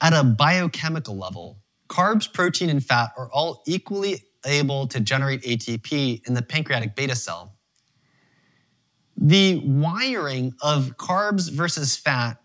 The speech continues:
through the body because of anatomy and physiology and the relative expression of glucose transporters and lipoprotein lipase means that carbohydrate, rather than fat, is going to be the primary source of A T P in the pancreatic beta cell.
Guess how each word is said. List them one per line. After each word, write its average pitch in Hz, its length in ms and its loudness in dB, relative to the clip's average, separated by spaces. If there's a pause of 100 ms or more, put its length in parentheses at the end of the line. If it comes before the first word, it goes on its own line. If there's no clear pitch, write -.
through 208 360 0
the 180 100 2
body 131 460 0
because 131 360 -2
of 147 60 0
anatomy 170 640 -4
and 139 120 -4
physiology 120 920 -2 (160)
and 131 100 0
the 135 60 2
relative 196 400 0
expression 147 600 -2
of 117 140 -6
glucose 165 340 -4
transporters 139 640 -6
and 120 120 -2
lipoprotein 120 540 -6
lipase 113 580 -6 (800)
means 180 420 2
that 156 200 2
carbohydrate, 139 1000 -4 (440)
rather 165 340 0
than 147 160 0
fat, 107 500 -2
is 135 160 -2
going 151 240 -2
to 147 80 -2
be 143 100 0
the 131 100 -2
primary 175 520 -2
source 135 320 -6
of 113 120 -6
A 117 100 -6
T 113 180 -8
P 113 400 -4
in 117 100 -6
the 117 80 -4
pancreatic 101 500 -8
beta 107 200 -6
cell. - 300 -12